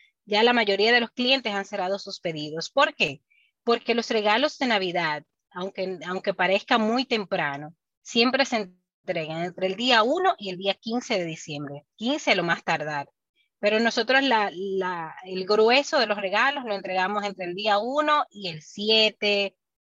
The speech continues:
el diez. Son, son como las primeras dos semanas de diciembre cuando ya la gente ha recibido su canasta. Porque ya a partir del quince ya comienzan las festividades como de, de familia.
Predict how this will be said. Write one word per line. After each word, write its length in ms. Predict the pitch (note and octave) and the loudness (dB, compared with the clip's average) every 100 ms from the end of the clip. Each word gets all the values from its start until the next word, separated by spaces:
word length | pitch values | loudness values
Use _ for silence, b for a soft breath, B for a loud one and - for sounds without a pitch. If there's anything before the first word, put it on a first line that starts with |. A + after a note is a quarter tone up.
| C3+ C3+ | -20 -16
el 360 | F#3+ E3+ D#3+ D3+ | -8 -6 -6 -6
diez. 500 | G3 A3+ A3 G#3+ G3+ | 2 4 6 4 2
Son, 320 | A3 A#3 A3+ | -2 -2 -6
son 200 | - A#3 | -6 -2
como 180 | C4 B3+ | 0 2
las 200 | G#3 - | -2 -4
primeras 400 | G#3+ G#3 A#3+ A#3+ | -4 0 0 0
dos 180 | B3+ | -2
semanas 420 | B3+ A3+ G#3+ B3 A#3+ | 0 0 2 0 -2
de 80 | |
diciembre 680 | G3+ G3 - A#3 C#4 C#4+ D4+ _ _ _ _ | -8 -10 -2 -2 0 -4 -6 _ _ _ _
cuando 300 | G3 G3+ F#3+ | -2 0 -2
ya 600 | F#3 F#3+ G#3 A3 A#3 A3+ | 2 2 4 4 4 2
la 160 | F#3 F#3+ | -2 -2
gente 340 | G#3 G#3 G#3+ | -2 -4 -2
ha 80 | G#3 | -4
recibido 400 | G3 - F#3 F3+ | -4 -8 -4 -4
su 140 | - | -4
canasta. 440 | - D#3 C3+ C3+ - | -4 -4 -4 -10 -8
Porque 300 | - G#3 G#3 | 0 2 4
ya 120 | G3+ G#3+ | 4 6
a 40 | |
partir 400 | B3+ A#3+ - B3 | 4 0 -2 2
del 220 | A#3 A3 | 2 0
quince 500 | - C#4+ G#3+ - F3+ | -2 0 0 -4 -6
ya 160 | E3+ F3 | -4 -4
comienzan 800 | G3+ F#3+ F#3+ - F#3 E3+ E3 D#3+ | -2 0 -2 -2 -2 -2 -8 -8
las 160 | F#3 F3+ | -4 -4
festividades 520 | F#3+ F3 F3 F3 F#3 - | -4 -6 -4 -2 -2 -2
como 280 | F#3 E3 | -4 -2
de, 200 | D#3+ D3+ D#3 | -4 -6 -6
de 100 | E3+ | -6
familia. 640 | F3+ E3+ G#3+ E3 D3+ | -4 -4 -4 -6 -10